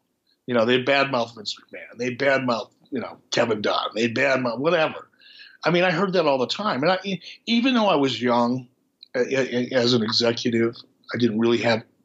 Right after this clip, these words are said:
that level of experience as an executive. I knew, you know, they're telling me what I wanted to hear, which is not unusual, especially in the wrestling business.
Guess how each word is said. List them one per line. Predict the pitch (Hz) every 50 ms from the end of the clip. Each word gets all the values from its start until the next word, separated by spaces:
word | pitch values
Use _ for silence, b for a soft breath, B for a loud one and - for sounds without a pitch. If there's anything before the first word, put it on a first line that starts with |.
| - 147 131 120 139
that | 135 131 127 -
level | 117 127 117 113 117 113
of | 110 107
experience | 107 - - - - - 120 117 117 113 117 117 - - - - - _ _ _ _ _ _ _ _ _ _ _ -
as | 123 127 117 123
an | 123 113
executive. | 107 - - 120 110 - - 120 113 113 117 - B B B B B B B _ -
I | 170 180 170
knew, | 156 143 123 123 113 113 117 113 110 117 113 - _ _ _
you | - 127
know, | 117 107 110 123
they're | 120 131 131
telling | 123 - - 202 190 180 165
me | 156 147
what | 131 120 123 117
I | 104
wanted | 104 107 107 110 107 104 98 -
to | -
hear, | - - 104 95 - - - - _
which | - 131 -
is | 143 131 135
not | 160 147 143
unusual, | 131 117 107 107 101 92 98 110
especially | - - - - 180 - - 170
in | 135
the | 113
wrestling | 104 104 98 - - - - -
business. | - - - - - - - -